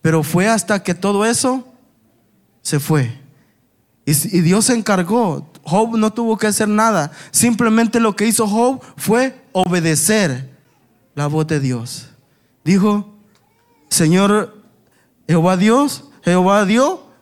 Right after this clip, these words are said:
Él quitó, sea el nombre de Jehová bendito". Gloria al Señor. Él no se quejó, él se mantuvo. Es ese carácter el que yo estoy hablando.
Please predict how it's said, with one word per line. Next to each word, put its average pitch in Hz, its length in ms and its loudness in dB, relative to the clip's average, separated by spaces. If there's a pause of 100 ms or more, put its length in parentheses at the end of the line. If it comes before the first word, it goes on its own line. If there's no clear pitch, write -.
(300)
Él 196 160 0
quitó, 226 760 -2
sea 180 220 0
el 202 60 0
nombre 220 260 2
de 214 100 2
Jehová 208 300 2
bendito". 233 580 -2 (720)
Gloria 214 220 2
al 226 60 2
Señor. 220 340 0
Él 226 160 2
no 247 100 2
se 240 200 -2
quejó, 208 500 -2 (800)
él 160 140 0
se 202 120 0
mantuvo. 170 560 -2 (1160)
Es 175 200 0
ese 240 280 0
carácter 220 720 0 (560)
el 139 100 -2
que 160 140 -2
yo 175 80 0
estoy 170 200 0
hablando. 127 560 -2